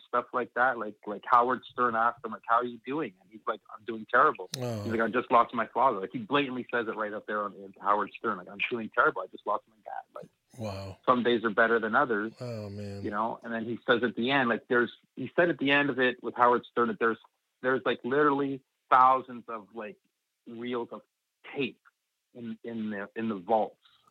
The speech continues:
Speaker 1: of
Speaker 2: Right.
Speaker 1: Van Halen. And he says, "We are, we are going to do something with those tapes." He says, "But I can't do it now.
Speaker 2: Right.
Speaker 1: I'm not in a place emotionally to start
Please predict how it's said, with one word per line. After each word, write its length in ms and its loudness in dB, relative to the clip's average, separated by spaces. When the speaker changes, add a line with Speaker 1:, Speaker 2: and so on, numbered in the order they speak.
Speaker 1:
of 100 -2
Speaker 2:
Right. 140 -8
Speaker 1:
Van 220 -2
Halen. 400 -10
And 380 0
he 200 -6
says, 240 2
"We 180 2
are, 240 8
we 200 2
are 240 6
going 380 -4
to 80 -12
do 200 -8
something 320 -8
with 160 -20
those 180 -16
tapes." 280 -10
He 160 -4
says, 180 0
"But 220 -4
I 100 2
can't 380 -2
do 140 0
it 100 -4
now. 400 -4
Speaker 2:
Right. 320 -16
Speaker 1:
I'm 160 0
not 340 6
in 160 -10
a 60 -10
place 440 -8
emotionally 760 -6
to 120 -12
start 220 -4